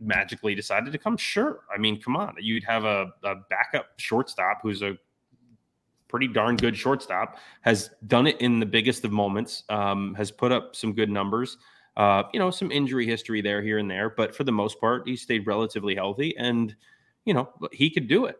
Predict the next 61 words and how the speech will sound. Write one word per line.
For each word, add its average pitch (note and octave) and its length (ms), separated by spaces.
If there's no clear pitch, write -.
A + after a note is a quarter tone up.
Uh, A2+ 140
it G#2 40
would A#2 160
be B2+ 100
great. B2 400
Put B2 120
him C3 100
at B2 100
third C3 220
base. C3+ 280
It'd A#2+ 100
be G2+ 80
awesome. C3 340
Or G2 60
second A#2 320
base C#3+ 260
and G#2+ 80
put G#2+ 120
McNeil B2 320
at - 60
third D3 200
base, D3 240
whichever. G2+ 360
It B2+ 60
doesn't A2 220
really F#2+ 180
matter. G#2+ 280
Um, G#2+ 460
one C#3 180
way A2+ 100
or G#2 80
the G2+ 120
other, G#2+ 160
it A#2+ 100
would B2+ 160
be B2 80
fantastic. G2+ 640
It G#2 60
would G#2 160
be G2+ 140
a F#2+ 40
great G#2+ 320
infield. B2 540
Uh, G#2+ 180
if - 120
you A2+ 120
had A2 160
those A2 220
guys A2 280
all, G#2+ 340
you A2+ 100
know, G#2 120
on G#2 80
the G#2 100
infield G#2+ 420
with G#2 160
Pete A2 240
at - 160
first, G#2+ 420
you C3+ 80
know, G2+ 120